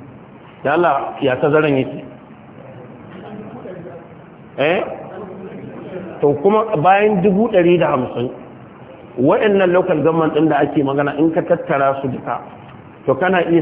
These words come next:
samun local government ɗaya, biyu sun yi yawan waɗancan local government ɗin guda bakwai. To, local government guda bakwai ne suka yanki ƙuri'a ɗari uku da casa'in da uku, yayin da arba'in da hudu suka yanki ɗari biyu da tamanin da takwas.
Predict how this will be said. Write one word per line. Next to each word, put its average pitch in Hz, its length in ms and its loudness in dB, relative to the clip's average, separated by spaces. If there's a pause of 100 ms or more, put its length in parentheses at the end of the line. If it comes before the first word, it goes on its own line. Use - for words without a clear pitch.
samun 160 360 2
local 147 280 4
government 143 440 2
ɗaya, 143 160 2
biyu 143 300 2
sun 156 180 4
yi 156 80 0 (200)
yawan 156 320 4
waɗancan 143 440 2
local 143 280 2
government 139 320 0
ɗin 135 140 0
guda 117 240 2
bakwai. 117 280 -2 (920)
To, 143 140 4
local 196 320 4
government 170 360 4
guda 147 260 6
bakwai 151 300 2
ne 139 160 4
suka 143 160 2
yanki 139 320 2
ƙuri'a - 380 -2 (680)
ɗari 143 280 4
uku 170 200 2
da 147 100 4
casa'in 143 520 2
da 151 80 2
uku, 135 240 -2
yayin 143 340 2
da 160 80 2 (100)
arba'in 143 800 2
da 156 80 2
hudu 139 380 2 (600)
suka - 160 2
yanki 139 360 2
ɗari 139 280 2
biyu 143 160 2
da 151 100 4
tamanin 127 420 0
da - 80 0
takwas. 92 280 -6